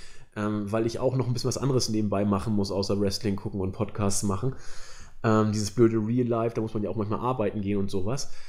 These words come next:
Ähm, da bleibt's eben nur so, dass Olli die Shows dann zusammenfasst. Es, es geht dann eben nicht. Wir können nicht in Dialog treten über Sachen, die ich nicht gesehen hab. Das tut mir auch leid, aber bei All Out wird das ein ganz anderer Schnack sein.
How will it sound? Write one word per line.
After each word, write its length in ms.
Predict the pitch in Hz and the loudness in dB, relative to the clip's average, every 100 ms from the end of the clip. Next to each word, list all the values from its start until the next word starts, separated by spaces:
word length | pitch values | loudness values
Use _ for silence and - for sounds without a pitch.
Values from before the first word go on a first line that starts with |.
| - - - | -6 -8 -4
Ähm, 400 | 113 110 110 110 - | 0 4 2 0 0
da 140 | 113 | -2
bleibt's 380 | 101 110 131 - | 2 2 2 0
eben 200 | 123 123 | 0 2
nur 140 | 120 | 2
so, 100 | 117 | 2
dass 240 | 113 104 123 | 2 2 2
Olli 220 | 117 123 | 2 2
die 120 | 113 | 0
Shows 280 | - 120 113 | 0 0 0
dann 180 | 110 104 | 0 0
zusammenfasst. 800 | 117 113 131 147 - 101 - | 0 0 0 0 -4 -6 -8
Es, 200 | - 113 | -8 -8
es 160 | - - | -4 -2
geht 160 | 135 135 | 2 2
dann 140 | 123 | 2
eben 160 | 117 101 | 2 0
nicht. 160 | 95 | -2
Wir 80 | 104 | -4
können 180 | 101 139 | 0 0
nicht 120 | 127 | 2
in 100 | 117 | 2
Dialog 400 | 110 107 113 113 | 4 4 2 0
treten 280 | - 120 117 | 0 -2 0
über 120 | 104 | 0
Sachen, 240 | 110 110 | 0 -2
die 80 | 107 | -4
ich 80 | 101 | -4
nicht 160 | 110 95 | -4 -2
gesehen 340 | 113 127 107 | 2 4 4
hab. 220 | 90 - | 2 -6
Das 180 | - - | -10 -8
tut 180 | - 104 | -6 -4
mir 80 | 101 | -2
auch 120 | 104 | 2
leid, 260 | 113 131 | 2 2
aber 220 | 107 110 104 | 2 2 2
bei 240 | 107 104 | 0 0
All 180 | 107 101 | 0 0
Out 280 | 101 117 - | 2 2 0
wird 100 | 113 | -2
das 180 | 101 | -2
ein 60 | 107 | 0
ganz 140 | 104 | 0
anderer 300 | 98 131 107 | 0 2 2
Schnack 280 | 98 107 95 | 2 0 0
sein. 300 | - 107 135 | 0 0 0